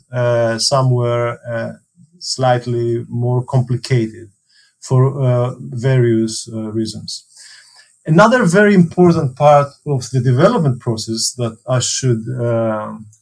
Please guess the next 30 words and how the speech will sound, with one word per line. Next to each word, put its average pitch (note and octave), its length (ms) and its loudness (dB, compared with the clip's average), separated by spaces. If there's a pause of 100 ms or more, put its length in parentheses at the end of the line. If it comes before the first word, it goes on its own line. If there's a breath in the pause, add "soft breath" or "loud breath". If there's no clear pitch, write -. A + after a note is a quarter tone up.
let B2+ 240 -2
you C#3 140 0
and B2+ 180 2
listeners, A#2+ 760 -2
uh, G#2+ 380 -10 (360)
know C#3 340 4
is A2+ 200 0
that, B2+ 240 2 (880)
uh, C#3 320 4 (840 soft breath)
we E3 300 8
saw G#3 360 4
no G3+ 440 4
much E3+ 260 2
point F3 440 6
in D3 340 -2 (180)
re-reviewing D#3+ 1120 4
the C3+ 100 2
evidence C3+ 460 0
that B2 160 -6
was A#2+ 220 -4
reviewed B2 480 -4
by B2 180 0
the, A2+ 600 -4 (120)
uh, A2+ 120 -6
Physical B2+ 380 -6
Activity A#2+ 880 -6
Guidelines A#2+ 720 -2
for A2+ 200 -8
Americans A#2+ 720 -4
Committee. B2 520 -2